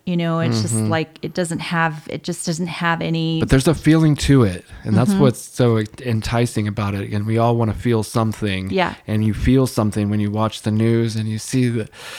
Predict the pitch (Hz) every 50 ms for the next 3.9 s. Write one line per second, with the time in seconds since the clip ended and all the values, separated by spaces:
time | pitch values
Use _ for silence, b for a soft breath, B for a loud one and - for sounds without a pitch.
0 | B B B B B _ - _ - - 120 123 120 123 123 120 120 120 117 110
1 | 107 107 107 98 123 120 117 113 110 113 113 127 127 120 - - - 127 120 117
2 | 120 117 110 104 - - - 120 113 - 127 113 120 120 117 - - 117 110 110
3 | 120 120 117 117 113 117 117 117 113 107 107 110 196 202 254 277 -